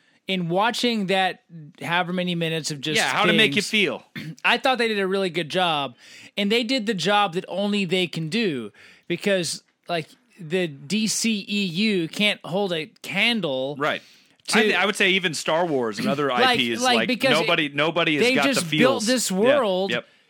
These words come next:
Speaker 1: to make it all matter.
Speaker 2: Right.
Speaker 1: And so you're like, "Of course I would." I, you, like, it's, it, you're bought in from
Speaker 2: Yeah.
Speaker 1: the beginning 'cause you're seeing all this stuff. You're seeing how it fits. Then you're like, "Oh, I gotta see that stuff." So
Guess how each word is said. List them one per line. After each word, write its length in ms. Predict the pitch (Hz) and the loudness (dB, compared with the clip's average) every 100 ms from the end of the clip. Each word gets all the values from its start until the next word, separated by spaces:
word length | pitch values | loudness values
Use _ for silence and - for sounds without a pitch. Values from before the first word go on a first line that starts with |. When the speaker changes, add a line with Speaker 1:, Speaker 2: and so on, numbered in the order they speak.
| _ _ | _ _
Speaker 1:
to 160 | - 220 | -2 -2
make 380 | 180 185 247 277 | 0 2 2 2
it 100 | 302 | 2
all 280 | 269 277 262 | 4 4 2
matter. 480 | 247 247 214 139 104 | 2 2 2 -2 -4
Speaker 2:
Right. 240 | 131 123 - | -2 -4 -2
Speaker 1:
And 160 | 214 208 | -2 0
so 140 | 226 | 0
you're 160 | 226 220 | 0 0
like, 220 | 214 208 | 0 -4
"Of 180 | 208 - | -8 -2
course 320 | 320 415 - | 0 2 2
I 100 | 403 | 2
would." 160 | 392 | 2
I, 120 | 320 349 | 2 0
you, 240 | - 220 | 0 -2
like, 200 | 233 226 | 0 0
it's, 140 | 202 202 | -2 -2
it, 260 | 220 185 | -2 -2
you're 220 | 208 190 208 | -6 -2 -2
bought 400 | 151 240 262 220 | 0 2 2 2
in 320 | 220 196 170 | 2 2 0
from 120 | 208 | 0
Speaker 2:
Yeah. 60 | 196 | 0
Speaker 1:
the 80 | 180 | 0
beginning 420 | 180 214 202 170 | -2 0 0 -2
'cause 140 | 175 | -4
you're 80 | 170 | -4
seeing 340 | - 247 247 | -2 0 0
all 160 | 226 208 | 2 0
this 160 | 196 175 | -2 -4
stuff. 260 | 208 196 | -2 -4
You're 80 | 175 | -6
seeing 280 | 165 247 226 | -6 -2 0
how 220 | 214 208 | 0 0
it 100 | 170 | -2
fits. 300 | - 185 175 | -2 -2 -2
Then 140 | 170 208 | -4 -2
you're 100 | 202 | -2
like, 120 | 190 | 0
"Oh, 60 | 202 | 2
I 180 | 226 | 4
gotta 280 | 254 330 370 | 6 6 4
see 160 | 214 247 | 2 4
that 240 | 269 359 | 4 2
stuff." 340 | 240 226 220 185 | 0 -2 -2 0
So 260 | 254 214 | -2 -2